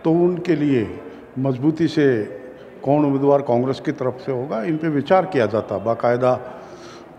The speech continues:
हर चीज़ को देखकर, जातीय समीकरण भी होते हैं, कई चीज़ें और भी होती हैं, तो इसलिए थोड़ा समय लगता है।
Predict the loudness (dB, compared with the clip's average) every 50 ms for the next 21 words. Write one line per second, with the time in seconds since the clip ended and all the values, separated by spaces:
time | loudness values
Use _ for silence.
0 | -4 0 0 0 0 -2 0 0 0 0 0 0 0 2 2 0 0 0 -2 -4
1 | -4 -4 -4 -10 -16 -18 -20 -20 -20 -20 -20 -20 -20 -18 -8 -2 0 0 0 2
2 | 0 0 0 0 0 -2 -2 0 0 0 0 2 2 2 2 0 0 -2 -2 0
3 | 0 0 0 0 0 -2 0 -2 -4 -2 0 0 0 2 0 0 0 0 -2 -2
4 | -2 -4 -4 -4 -4 -2 -2 -2 -4 -8 -10 -16 -18 -18 -20 -20 -10 -4 0 0
5 | 0 0 -2 -4 -2 -2 -2 -2 -2 -4 -4 -2 -2 0 0 2 2 0 -2 -2
6 | 0 0 0 2 0 0 -4